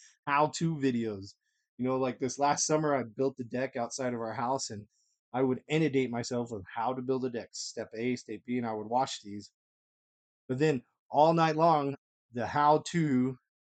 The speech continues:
of doing anything is running through my <laughs> mind. I have to be careful of what I'm reading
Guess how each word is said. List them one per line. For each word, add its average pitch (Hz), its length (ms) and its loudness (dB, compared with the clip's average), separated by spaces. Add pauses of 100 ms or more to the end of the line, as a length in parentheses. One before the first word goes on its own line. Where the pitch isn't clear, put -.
(720)
of 120 160 -6
doing 147 280 0
anything 131 600 -2 (540)
is 117 120 -6
running 139 300 2
through 127 240 0
my 113 140 -2
<laughs> 110 280 -4
mind. 113 200 -4 (1080)
I - 60 2
have 185 100 2
to 196 60 -10
be 185 120 -2
careful 165 520 2
of 127 80 -2
what 143 140 2
I'm 110 200 0
reading 117 540 -2